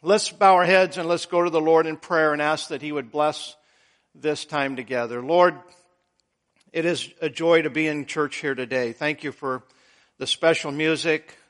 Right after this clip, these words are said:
the congregational singing. Thank you for all these that have come. And Lord, we ask you today that everyone that's listening, Lord, not only here in this auditorium, but also through live stream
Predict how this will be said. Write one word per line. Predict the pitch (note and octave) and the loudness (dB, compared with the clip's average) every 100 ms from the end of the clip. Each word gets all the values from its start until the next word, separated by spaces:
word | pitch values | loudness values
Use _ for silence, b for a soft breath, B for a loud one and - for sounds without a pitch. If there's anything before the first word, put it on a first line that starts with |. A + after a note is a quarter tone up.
| _ | _
the | B2 | -18
congregational | - D3 C#3+ C3+ D3 D3 - C#3 B2 | -6 -6 -4 -6 -4 -4 -6 -10 -12
singing. | - D3 D3 C#3+ C3+ _ _ _ _ _ _ | -10 -10 -8 -10 -12 _ _ _ _ _ _
Thank | D#3+ D#3 | -4 -2
you | D#3 | -6
for | D3 C#3+ | 0 4
all | D#3 D#3 | 6 4
these | D#3 D3 B2 | 2 -4 -4
that | C#3+ | -6
have | C3 - | -6 -8
come. | - C#3 B2 A2+ A2 _ _ _ _ _ _ _ | -10 -6 -6 -8 -18 _ _ _ _ _ _ _
And | B2+ | -6
Lord, | D3 F3 D#3 | 4 4 6
we | F3+ | 4
ask | E3 D#3+ - - | 6 4 2 -6
you | D3+ | -8
today | - C#3+ D3 D3 D#3 | -6 -4 0 0 -2
that | A#2+ C#3 C3+ - | -6 -8 -8 -2
everyone | F3 F#3 E3+ D#3+ D#3+ D#3 | 0 2 0 0 -2 0
that's | C#3+ - - | -6 -8 -6
listening, | D#3 D3 D#3+ D3+ D3 C#3+ _ _ _ _ _ _ _ | -6 -6 -10 -10 -12 -14 _ _ _ _ _ _ _
Lord, | D#3+ E3 D#3 | 2 2 4
not | F3 F#3 | 4 4
only | F3 E3 C3 | 2 0 -2
here | E3+ E3+ E3+ | 0 2 2
in | D#3 | 0
this | D3+ D#3 | -2 -4
auditorium, | E3 D3+ C#3 - D3+ D3 D3 D3 | 0 0 -2 -4 -4 -4 -4 -6
but | C3+ C#3 | -4 -2
also | D3 C#3+ D#3+ C#3+ | -2 -4 -8 -10
through | - D3 | -8 -8
live | C3+ C3+ C#3+ | -2 -2 -4
stream | C3 - D3+ C#3+ C#3 C#3 | -10 -12 -12 -10 -12 -16